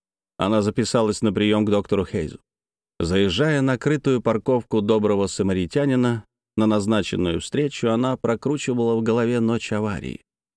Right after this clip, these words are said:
Уверенность, что ноги не подкосятся — пришла только через десять минут. Карин вежливо поздоровалась с доктором Хейзом. Обратный отсчёт встреч пошёл.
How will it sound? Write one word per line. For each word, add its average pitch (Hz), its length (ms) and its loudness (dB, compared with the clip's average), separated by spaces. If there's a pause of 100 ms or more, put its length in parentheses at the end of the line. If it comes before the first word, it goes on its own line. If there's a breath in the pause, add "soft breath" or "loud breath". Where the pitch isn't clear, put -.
(280)
Уверенность, 139 720 -2
что - 380 -2
ноги 123 300 2
не 123 160 2
подкосятся — 120 880 -4 (520)
пришла 113 340 2
только 110 320 0
через 101 320 0
десять 87 320 -4
минут. 73 440 -8 (1200)
Карин 156 240 2
вежливо 156 380 2
поздоровалась 127 560 2
с 98 60 -4
доктором 98 360 0
Хейзом. 90 480 -6 (680)
Обратный 123 600 -2
отсчёт 107 500 -4
встреч - 420 -2
пошёл. - 540 -10